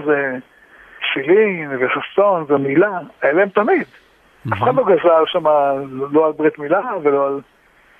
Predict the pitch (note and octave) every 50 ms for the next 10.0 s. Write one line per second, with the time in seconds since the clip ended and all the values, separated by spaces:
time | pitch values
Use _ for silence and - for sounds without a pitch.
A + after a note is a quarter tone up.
0 | _ _ - - D3 C#3+ F3 G#3 A#3 A#3 G3+ D#3 D#3 D3 D3 C#3+ C#3+ C#3+ C#3 C#3+
1 | E3+ G#3 A#3 C#4 - - C4 A#3 G#3+ F#3 D#3 D3+ C#3+ C#3+ C#3+ C#3+ C#3+ C#3+ C#3+ C#3
2 | C#3 C3+ C3 - D3 C#3+ D#3+ F#3 - A#3+ A3+ D#3+ - _ _ _ _ _ _ _
3 | _ _ _ - - - - - - - - - _ - - - - - - _
4 | _ _ _ _ _ _ _ _ _ _ _ _ _ - E3 G3 - B3+ - B3
5 | F3+ - - E3+ D3+ D3 D#3 D#3+ D#3 C#3+ - D#3 D3 - _ - D#3 D3 C#3 D3
6 | C#3 - - - _ - C#3 - - - - D3 C#3+ C#3 B2+ B2 B2 - _ _
7 | _ _ _ _ - - - D3+ - F3+ E3+ F3+ F3 E3 C#3+ C3+ B2 - - _
8 | _ _ _ _ _ _ _ _ _ - - - - - _ _ _ _ _ _
9 | _ _ - - - A3 A3+ A#3+ A3 E3+ - G3 F#3 A3 A#3+ A3 G3+ D#3+ F3 G3